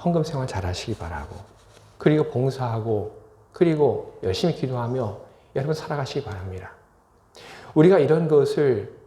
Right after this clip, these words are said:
함으로 우리는 하나님의 영광을 드러낼 수가 있고 우리가 이런 것을 잘 함으로써 우리는 더욱 커다란 또 다른 하나님의 일을 해나갈 수가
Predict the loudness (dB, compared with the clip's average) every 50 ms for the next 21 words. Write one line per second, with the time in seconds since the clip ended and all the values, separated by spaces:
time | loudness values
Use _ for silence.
0 | _ _ _ _ _ _ -8 -8 -6 -4 -4 -4 -4 -4 -6 -12 -16 -20 -18 -8
1 | -2 0 2 2 2 0 0 -2 -4 -2 0 0 2 0 0 0 -2 -2 -2 -4
2 | -4 -4 -4 -4 -4 -4 -6 -6 -8 -8 -8 -8 -8 -8 -10 -12 -12 -12 -16 -20
3 | -20 -20 -20 -20 -20 -18 -6 0 4 4 6 6 6 6 6 4 4 4 4 2
4 | 2 2 2 2 0 0 0 0 -2 -4 -4 -4 -4 -2 0 0 2 0 0 -2
5 | -4 -4 -4 -4 -4 -4 -2 0 0 -2 -2 -4 -6 -4 -4 -4 -4 -6 -10 -16
6 | -20 -20 -20 -20 _ _ _ _ _ _ _ _ _ _ _ -20 -20 -20 -20 -20
7 | -20 -20 -20 -20 -6 0 2 2 4 4 2 0 0 -2 -4 -8 -12 -18 -20 _
8 | _ _ _ _ _ 2 2 2 2 0 -4 -6 -6 -6 -6 -6 -8 -6 -6 -4
9 | -4 -6 -6 -6 -8 -12 -14 -18 -20 _ -20 _ _ -4 -4 -4 -4 -4 -6 -6
10 | -8 -10 -10 -12 -12 -12 -12 -12